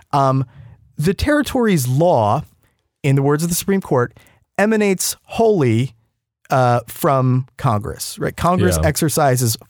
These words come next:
Speaker 1: full plenary power over the territories because from the late nineteenth century, there's a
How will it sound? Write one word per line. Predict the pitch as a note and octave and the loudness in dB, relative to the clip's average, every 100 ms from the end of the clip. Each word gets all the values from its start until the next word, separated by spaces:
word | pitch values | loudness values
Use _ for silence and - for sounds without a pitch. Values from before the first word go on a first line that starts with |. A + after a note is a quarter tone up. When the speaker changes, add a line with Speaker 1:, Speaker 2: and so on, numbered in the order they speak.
| - | -2
Speaker 1:
full | G#3 F#3+ F#3 F3 _ _ _ | 2 2 2 -2 _ _ _
plenary | - E3 D3+ C#3+ | -2 0 2 2
power | B2 A2+ G#2+ G#2 A2 - - - | 0 0 0 -2 -4 -8 -10 -2
over | C#3+ | -2
the | C#3+ | 0
territories | C#4 A#3 - B2 A2 | 0 0 2 0 0
because | - - C#4+ A3 G2+ D#3+ D#4 - - - - - _ - | -4 -2 0 2 2 0 -2 -6 -10 -20 -20 -20 _ -20
from | - E3+ D#3+ D#3+ D#3 D3 - | -8 -2 2 2 2 0 -2
the | C3 | -2
late | C3 E3 | 0 0
nineteenth | G#3 A3+ A#3 A3 | 2 2 0 0
century, | A3 G#3+ E3+ D#3+ | 0 -2 0 0
there's | F3 C#3 B2+ | 0 0 2
a | A#2+ B2 | 2 0